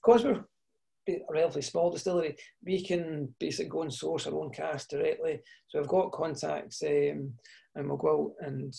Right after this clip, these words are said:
yeah, it's mostly Oloroso sherry cask direct from,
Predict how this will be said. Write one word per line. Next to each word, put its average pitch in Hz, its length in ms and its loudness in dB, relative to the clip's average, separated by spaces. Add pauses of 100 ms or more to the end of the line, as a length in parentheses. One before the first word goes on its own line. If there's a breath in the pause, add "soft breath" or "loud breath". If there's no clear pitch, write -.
yeah, - 140 0
it's - 160 -2
mostly 170 460 2
Oloroso 147 520 -2
sherry - 300 -4
cask 147 460 -6
direct 143 380 -4
from, 135 480 -8